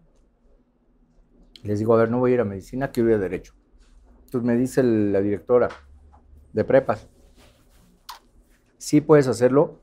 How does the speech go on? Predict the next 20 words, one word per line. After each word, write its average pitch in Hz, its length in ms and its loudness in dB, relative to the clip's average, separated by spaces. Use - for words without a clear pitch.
pero 110 160 0
tienes 123 300 -4
que 127 320 -4
pasar 127 400 -4
cuatro 143 380 0
materias 123 540 -2
como 104 260 -8
si - 140 -14
hubieras 110 300 -4
estudiado 104 600 -4
otra 110 380 0
área. 107 300 -2
Y 117 100 -2
la 131 160 6
única 165 340 2
opción 139 260 -2
que 139 100 -2
tienes 139 280 -6
se 117 140 -4
llama 127 260 -2